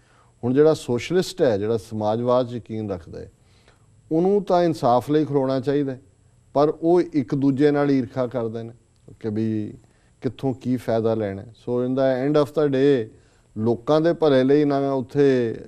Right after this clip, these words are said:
ਕੈਪੀਟਲਿਸਟ ਖਲੋਂਦੇ ਨੇ, ਨਾ ਸੋਸ਼ਲਿਸਟ ਖਲੋ-, ਇਹ ਵੀ ਇੱਕ ਨਾਅਰਾ ਹੀ ਹੈ ਫੇਕ,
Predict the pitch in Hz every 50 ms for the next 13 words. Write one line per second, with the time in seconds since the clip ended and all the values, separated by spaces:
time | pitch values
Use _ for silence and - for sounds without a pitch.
0 | - - 113 110 95 - 131 139 151 156 151 - - - 151 156 151 151 147 160
1 | 165 165 160 160 151 135 127 113 - - 95 87 85 - 113 104 - - 110 92
2 | 120 143 151 165 156 - 151 120 120 135 151 160 156 147 139 127 120 - - 117
3 | 123 117 -